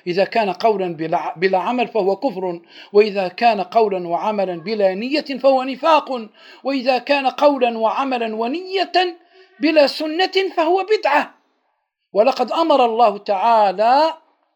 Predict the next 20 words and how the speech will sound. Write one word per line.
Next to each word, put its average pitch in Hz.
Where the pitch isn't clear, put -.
يعني 190
أمر 240
الله 202
سبحانه 190
وتعالى 208
التحلي 247
بالإخلاص 202
في 170
آيات 196
كثيرة 285
تذكرون، 170
التحلي 247
بالإخلاص 185
أي 202
النية 247
الخالصة 247
عند 226
كل 233
عمل 233
صالح، 294